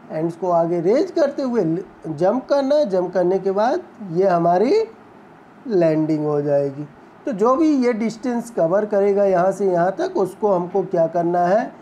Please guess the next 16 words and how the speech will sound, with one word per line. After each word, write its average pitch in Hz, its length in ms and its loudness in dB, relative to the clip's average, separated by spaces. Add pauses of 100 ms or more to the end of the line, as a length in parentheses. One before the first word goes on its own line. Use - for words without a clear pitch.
(320)
Meter, 180 420 0
centimeter 175 640 -4
में 262 280 -2 (300)
record 202 560 0
कर 208 120 2
लेना 185 340 2
है, 240 120 -2
write 160 300 2
down 151 260 0
कर 143 140 -6
लेना 139 280 -4
है। 131 140 -8 (680)
Then 175 240 2 (1300)
procedure 254 560 2
of 269 300 2
standing 240 520 -2